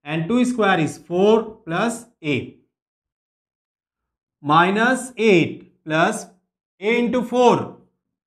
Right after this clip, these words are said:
four A plus five is equals to minus eight. Two fours are eight plus a. If we subtract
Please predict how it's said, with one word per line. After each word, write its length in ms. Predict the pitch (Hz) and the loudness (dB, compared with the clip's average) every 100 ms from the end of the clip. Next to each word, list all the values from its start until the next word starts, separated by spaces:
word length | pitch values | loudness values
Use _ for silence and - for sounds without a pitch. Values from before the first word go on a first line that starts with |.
| - | -8
four 260 | 147 180 175 | -4 -4 -2
A 220 | 185 202 | -2 -2
plus 500 | 196 202 247 - - | -2 0 0 -2 -8
five 500 | - 170 165 131 120 | -6 0 2 0 -4
is 160 | 175 185 | -8 -2
equals 460 | 277 277 220 156 - | -2 -2 -4 -4 -4
to 480 | 196 190 196 196 - _ _ | -2 0 -2 -8 -18 _ _
minus 680 | 135 160 175 175 175 170 - | 0 2 2 0 -4 -6 -6
eight. 440 | 196 185 143 - | 0 0 0 -6
Two 120 | 226 226 | -8 -4
fours 340 | 220 208 180 | 2 2 2
are 540 | 220 226 240 240 - _ _ - | 2 4 2 -2 -14 _ _ -8
eight 420 | 151 135 - _ _ _ _ _ _ - | -4 -4 -6 _ _ _ _ _ _ -12
plus 380 | 170 240 - - - | -4 -4 -4 -12 -8
a. 280 | 127 - - _ _ _ _ _ _ _ _ _ _ _ _ _ _ _ _ _ _ _ _ 196 | -6 -8 -14 _ _ _ _ _ _ _ _ _ _ _ _ _ _ _ _ _ _ _ _ -8
If 160 | 226 | -2
we 100 | 262 | -2
subtract 720 | 254 226 220 247 240 202 - | 2 2 2 4 6 4 -4